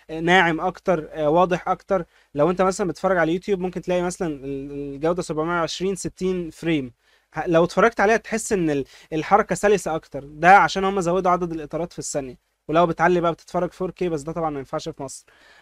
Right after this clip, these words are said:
ما علينا. الفيديوز ممكن تبقى حجمها كبير بس بيعملوا، بيضغطوها. آه، دلوقتي تقدر تضغط اي حاجه تقلل من حجمها عشان لو عايز تنقلها ترفعها على النت وهكذا، دي معلومه معروفه يعني. فهم دلوقتي الديفلوبرز او المطورين، آه،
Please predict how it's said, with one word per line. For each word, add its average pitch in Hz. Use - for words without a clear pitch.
ما 180
علينا. 156
الفيديوز 185
ممكن 202
تبقى 160
حجمها 165
كبير 190
بس 175
بيعملوا، 147
بيضغطوها. 147
آه، 135
دلوقتي 143
تقدر 151
تضغط 156
اي 156
حاجه 147
تقلل 160
من 139
حجمها 143
عشان 139
لو 131
عايز 147
تنقلها 139
ترفعها 139
على 135
النت 139
وهكذا، 127
دي 170
معلومه 131
معروفه 135
يعني. 180
فهم 160
دلوقتي 185
الديفلوبرز 151
او 156
المطورين، 156
آه، 127